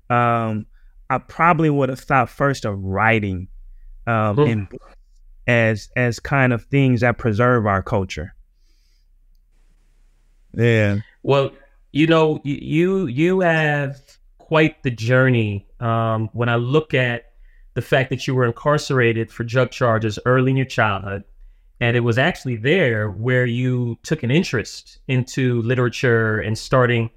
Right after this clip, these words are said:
Speaker 2: you know, to experiment with autobiographical writing.
Speaker 1: Yeah.
Speaker 2: Many would think, like, looking at that, um, at your current chapter in the life, that this would never be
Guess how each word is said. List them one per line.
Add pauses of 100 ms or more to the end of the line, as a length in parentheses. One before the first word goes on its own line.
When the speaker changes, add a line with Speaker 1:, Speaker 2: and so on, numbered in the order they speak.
(240)
Speaker 2:
you
know,
to
experiment
with
autobiographical
writing. (520)
Speaker 1:
Yeah.
Speaker 2:
Many
would
think,
like,
looking
at
that, (500)
um,
at
your
current
chapter
in
the
life,
that
this
would
never
be